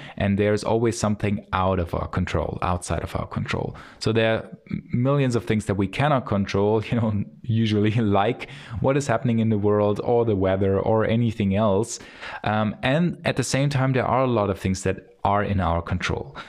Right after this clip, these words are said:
And it sounds so obvious, but, well, as you know yourself, we always, well, always have the tendency to focus on the, uh, on the wrong things. And if you think about it, there's always, always, even in the worst of situations,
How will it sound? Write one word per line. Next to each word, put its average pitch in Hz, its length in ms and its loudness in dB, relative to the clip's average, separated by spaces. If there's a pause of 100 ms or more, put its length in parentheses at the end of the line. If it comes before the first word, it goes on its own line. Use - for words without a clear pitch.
(260)
And 117 420 2
it 92 140 -2
sounds 165 300 0
so 151 100 2
obvious, 113 440 2
but, 113 240 0
well, 113 380 2
as 113 260 -2
you 110 80 2
know 107 180 2
yourself, 104 680 0 (220)
we 107 200 2
always, 104 720 0
well, 98 360 -2 (140)
always 147 300 2
have 127 120 -2
the 120 100 -2
tendency 117 640 0
to 101 200 0
focus 104 460 -2
on 98 160 2
the, 92 160 -2
uh, 95 320 2 (140)
on 98 240 2
the 92 100 2
wrong 95 320 2
things. 110 460 0
And 104 340 0
if 113 180 -2
you 113 80 2
think 117 300 -2
about 98 280 0
it, 101 120 0
there's 101 300 0
always, 110 500 0
always, 85 500 0
even 120 260 0
in 104 120 2
the 95 80 0
worst 104 340 2
of 95 80 -6
situations, 98 840 -2